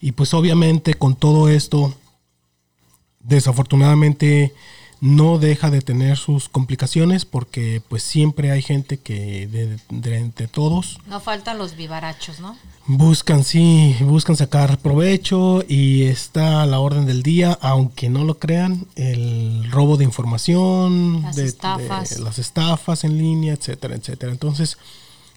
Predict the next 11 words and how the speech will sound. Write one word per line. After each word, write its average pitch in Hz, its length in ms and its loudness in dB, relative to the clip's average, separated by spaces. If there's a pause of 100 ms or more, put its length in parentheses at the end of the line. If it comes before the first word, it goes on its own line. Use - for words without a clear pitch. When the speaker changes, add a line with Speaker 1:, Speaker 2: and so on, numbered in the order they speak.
(240)
Speaker 1:
queremos 170 500 4
dedicar 165 420 0
este 170 440 0
episodio 185 680 -2
a 127 520 -4 (360)
hablar 139 320 0
un 165 80 0
poquito 165 380 -4
de 151 100 2
la 131 140 0
seguridad 131 720 4